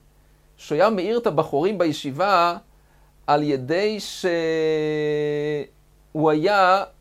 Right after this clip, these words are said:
אה, נוגע בציצית, עם הציצית שלו היה נוגע באוזן שלהם, כדי להעיר אותם. וכמדומני שסיפרו פעם את הסיפור הזה לרב אלישיב,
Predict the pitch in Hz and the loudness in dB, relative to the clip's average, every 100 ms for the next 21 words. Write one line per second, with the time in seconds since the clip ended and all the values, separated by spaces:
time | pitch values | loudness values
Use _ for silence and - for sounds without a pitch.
0 | _ _ _ _ - 147 143 143 147 147 | _ _ _ _ -4 0 2 2 0 -2
1 | 143 143 214 185 170 156 151 - 233 208 | 0 4 4 4 -4 -6 -10 -6 -4 -6
2 | - _ _ 156 151 151 156 262 269 226 | -8 _ _ -6 -4 -4 -6 -6 0 4
3 | 196 185 208 175 160 196 165 196 196 185 | 8 8 6 2 6 6 6 4 2 0
4 | - 143 127 120 107 - _ _ - 156 | -2 0 0 -2 -8 -18 _ _ -4 2
5 | 190 185 185 202 151 131 107 110 - _ | 6 6 6 2 2 0 -2 -6 -18 _
6 | _ _ _ _ _ _ - 127 127 143 | _ _ _ _ _ _ -16 -14 -12 -6
7 | 170 170 175 175 175 196 170 156 160 202 | -4 -2 -2 -2 -4 -6 -4 -4 0 0
8 | 269 208 - 165 214 233 214 185 165 202 | 0 -2 -6 -2 0 0 0 -6 -6 0
9 | 208 196 180 170 156 156 156 170 - 214 | 0 2 4 4 2 0 0 0 -2 -4
10 | 240 | -4